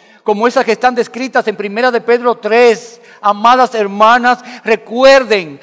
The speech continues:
ser obedientes a Dios, permaneciendo en sumisión con una conducta afable y apacible, porque eso es de grande estima delante de Dios. Y con esas conductas,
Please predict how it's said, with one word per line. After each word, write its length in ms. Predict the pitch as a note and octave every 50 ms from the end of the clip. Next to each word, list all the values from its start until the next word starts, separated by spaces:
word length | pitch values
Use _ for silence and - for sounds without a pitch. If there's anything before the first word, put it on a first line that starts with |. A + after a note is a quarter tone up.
| - -
ser 220 | - - A#3+ C4
obedientes 720 | C4+ B3+ B3 A#3 G#3 - G#3+ A#3 B3 C4 B3 C4 B3 - - -
a 120 | F#3+ F#3+
Dios, 500 | - F#3 F#3 G3 G#3+ A#3 A#3 A3 G3+ - - B3+ F#3+ _
permaneciendo 600 | A#3 A3 A3 A3+ A3 A3 G3+ - B3 C4 C#4+ C#4
en 60 | A#3
sumisión 680 | - B3+ A#3 A3 G#3 - - - G#3+ A#3+ C4 C#4 B3+
con 160 | G#3+ A3+ A3 A3+
una 180 | B3 C4 B3+
conducta 520 | B3+ A#3 A3+ G#3+ F#3 B3 G#3 F3+ _ A#3 G3+
afable 560 | G3 - - A3 A#3 B3 C#4 C4+ C#4 C4 - - - G#3+
y 140 | - A3 A#3+
apacible, 960 | A3 G#3+ - A3+ G3+ G3+ - - B3+ C4+ C4 G3+ F#3+ G3 F#3+ E3 - - A3 -
porque 280 | - G#3+ G#3+ - C4 C#4+
eso 200 | C#4 C4+ C4+ C#4
es 120 | C4+ C#4
de 100 | C4+ A3+
grande 460 | - - A3 B3 C4 D4+ D#4 D4 C#4
estima 500 | A#3+ - - - C4 C#4 D4 D4+ D4+ C#4
delante 540 | B3+ A#3+ G#3 G3+ A3 A#3 C4 C#4 B3 C#4 B3+
de 100 | A#3 G#3
Dios. 580 | G3 G3 A3+ B3 B3 A#3 A3 G#3 F#3+ - - - _ _ _ _ _ _ _ _ _ _ _ _ _ _ _ _ _ _ _ _ _ _ _ _ _ _ _ _ _ _ _ _ _ _ _ _ _ _ _ _ _ _ _ _ _ _ _
Y 120 | - E3
con 220 | - F#3+ F#3 G3 G#3+
esas 340 | C4 D#4 D#4 - D#4 D#4 D#4
conductas, 840 | - C4+ C4 A#3 G#3+ G#3+ C#4 C#4+ C4 - - - F#3+ F3+ F3 D3+